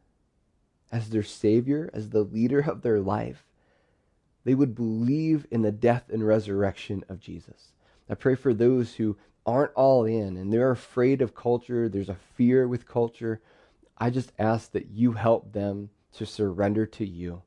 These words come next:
And Father, for those who are having a hard time loving people who disagree with them, I ask that you will give them a love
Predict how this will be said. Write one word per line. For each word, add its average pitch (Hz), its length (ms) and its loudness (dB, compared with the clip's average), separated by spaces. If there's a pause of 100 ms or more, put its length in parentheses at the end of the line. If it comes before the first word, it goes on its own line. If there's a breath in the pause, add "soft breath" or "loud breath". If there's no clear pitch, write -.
(380 soft breath)
And 107 100 -6
Father, 107 260 2
for 110 200 0
those 120 420 4
who 107 160 -2
are 101 100 0
having 110 280 0
a 101 60 -2
hard 110 420 -2
time 107 340 -2
loving 107 320 2
people 104 300 -4
who 104 100 -4
disagree 98 520 -4
with 98 180 -6
them, 87 240 -8 (760)
I - 180 -4
ask 101 340 -2
that 92 200 -2
you 110 240 0
will 101 140 0
give 104 400 2
them 87 340 -6 (3000)
a 104 140 0
love 101 680 2